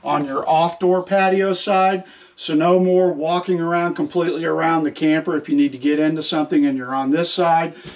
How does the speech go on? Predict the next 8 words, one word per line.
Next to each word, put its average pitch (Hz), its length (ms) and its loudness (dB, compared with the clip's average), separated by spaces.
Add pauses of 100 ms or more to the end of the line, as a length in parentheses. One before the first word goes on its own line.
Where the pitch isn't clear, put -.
(140)
You've 147 140 0
got 147 220 0
the - 60 -14
secondary 143 680 -2
door 143 320 -2
here 123 240 -6
as 113 160 -10
well. 131 420 -2